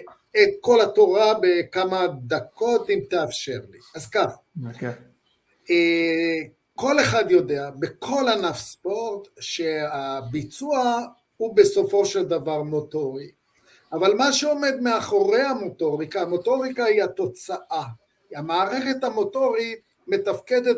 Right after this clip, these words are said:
Speaker 1: בהתאם למה שהמוח, אה, מעביר לה. ויש מספר מנגנונים שאחראים על כל הביצוע המוטורי לפני שהוא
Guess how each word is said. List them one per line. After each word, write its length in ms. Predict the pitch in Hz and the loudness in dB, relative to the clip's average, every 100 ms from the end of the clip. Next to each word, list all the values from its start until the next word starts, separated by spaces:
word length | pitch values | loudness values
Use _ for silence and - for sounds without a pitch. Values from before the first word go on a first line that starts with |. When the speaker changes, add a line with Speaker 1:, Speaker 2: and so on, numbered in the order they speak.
| 180 | 2
Speaker 1:
בהתאם 360 | 185 202 220 214 | 0 0 -4 -2
למה 280 | 196 196 | -2 -2
שהמוח, 1000 | 220 214 175 160 175 202 233 240 - - _ _ _ _ - | -4 -4 -4 -2 0 2 2 0 -6 -14 _ _ _ _ -4
אה, 160 | 185 180 | 0 2
מעביר 580 | 180 175 160 139 151 139 | 2 2 0 0 -2 -2
לה. 160 | 139 - _ _ - - - - - 131 | -6 -12 _ _ -20 -20 -20 -20 -18 -2
ויש 1040 | 160 190 185 185 170 - _ _ 202 262 262 | 4 6 6 4 0 -10 _ _ -4 -4 -2
מספר 460 | 262 - - 302 285 | -4 -4 -4 -2 -2
מנגנונים 920 | 269 240 - 185 165 165 262 330 277 | -4 -4 -2 -2 -2 -4 -6 -8 -10
שאחראים 1040 | - - 202 - - 175 196 277 311 294 262 _ | -10 -6 -4 -6 -6 -4 -4 -4 -6 -8 -12 _
על 160 | 381 359 180 - | -6 -6 -6 -8
כל 520 | 240 254 262 262 254 - - _ - | -2 2 2 0 -4 -12 -20 _ -6
הביצוע 520 | 208 240 - 262 240 | -6 -6 -6 -2 -2
המוטורי 840 | 208 196 185 254 233 202 202 202 202 _ _ _ _ _ _ _ _ - - - | -2 -4 -2 0 2 2 2 -2 -8 _ _ _ _ _ _ _ _ -20 -20 -8
לפני 480 | 175 185 - 247 247 | -6 -6 0 2 2
שהוא 340 | - 226 - | 2 2 2